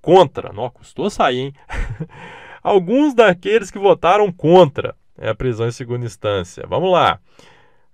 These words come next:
Clarissa Garotinho. Eu acho que eu não preciso entrar em detalhes, de, né, dis-, discorrer muito sobre o tema, o porquê de ela ser contra a prisão em segunda instância, né?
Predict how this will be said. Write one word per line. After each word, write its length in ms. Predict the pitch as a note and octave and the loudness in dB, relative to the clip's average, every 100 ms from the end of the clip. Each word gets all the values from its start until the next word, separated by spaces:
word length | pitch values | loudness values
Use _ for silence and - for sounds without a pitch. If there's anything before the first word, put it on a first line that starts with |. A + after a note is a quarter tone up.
| _ | _
Clarissa 720 | F#3+ G3+ F3+ B3 D4+ - A#3+ | 2 6 6 4 -2 2 0
Garotinho. 1040 | F#3+ A3+ G#3+ D#3+ - D3+ D3+ C3+ G2+ F2+ - _ _ _ - | 2 2 2 0 -4 -10 -10 -10 -10 -14 -20 _ _ _ -12
Eu 260 | F#3+ A3+ | -4 0
acho 280 | D3+ F3 F3 | 4 4 2
que 60 | G#3+ | -4
eu 40 | |
não 160 | G#3 G#3 | -4 -4
preciso 680 | A#3 - E3 E3+ F#3+ F#3 | -8 -8 -8 -6 -6 -6
entrar 400 | G#3 F#3 D#3 D#3+ | -8 -4 -2 -2
em 60 | E3 | -2
detalhes, 1040 | F3 F3 B2 A#2+ B2+ C3+ D#3 E3+ D#3+ B2 | -6 -4 -2 0 0 -4 -8 -10 -10 -14
de, 300 | A2+ A#2 A#2+ | -14 -14 -14
né, 800 | A#2+ A2+ G#2 - - G#2+ C3+ B2+ | -14 -18 -18 -20 -16 -12 -10 -10
dis-, 340 | G#2+ A#2+ - - | -10 -16 -18 -20
discorrer 880 | C3 B2 B2+ - C#3+ G2+ B2+ D3+ A#2 | -20 -18 -18 -6 -4 -4 -4 -6 -8
muito 340 | A#2 B2 B2 - | -10 -12 -14 -12
sobre 300 | C3 A#2 C3+ | -8 -8 -8
o 60 | |
tema, 500 | C#3+ B2 A#2+ C#3 G3 _ _ _ _ _ _ _ _ _ _ _ - | -10 -8 -6 -6 -8 _ _ _ _ _ _ _ _ _ _ _ -14
o 80 | |
porquê 460 | B2 F#3 F3 - C#3 | -8 -8 -8 -6 -4
de 100 | D3 | -2
ela 140 | E3 | -4
ser 260 | D#3+ F3 E3+ | -4 -8 -10
contra 360 | - B2 C3 C#3+ | -6 -4 -4 -6
a 20 | |
prisão 360 | - F3 B2 B2+ | -8 -6 -4 -6
em 40 | |
segunda 320 | - B2+ C#3+ | -8 -8 -8
instância, 540 | G#3+ - G2 - - _ _ _ | -8 -6 -6 -8 -18 _ _ _
né? 320 | E2+ F2 E3+ | -6 -2 -2